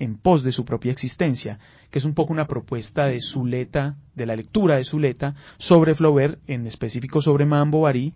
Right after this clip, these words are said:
y otra vez invitarlos a que nos apoyen con la propuesta editorial del cees, que ya muchos a lo mejor conocerán,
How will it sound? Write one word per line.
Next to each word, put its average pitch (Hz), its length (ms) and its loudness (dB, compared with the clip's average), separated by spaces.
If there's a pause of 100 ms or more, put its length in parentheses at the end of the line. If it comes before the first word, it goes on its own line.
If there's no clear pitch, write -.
y 190 140 2
otra 202 380 6
vez 190 400 2
invitarlos 160 680 4
a 123 100 -2
que 135 100 -2
nos 127 180 0
apoyen 147 540 4
con 120 180 2
la 117 120 2
propuesta 120 440 0
editorial 147 460 2
del 147 100 -2
cees, 147 480 2 (140)
que 113 140 -10
ya 107 120 -6
muchos 135 420 -6 (140)
a 120 120 -4
lo 110 100 -6
mejor 113 260 -4
conocerán, 156 640 2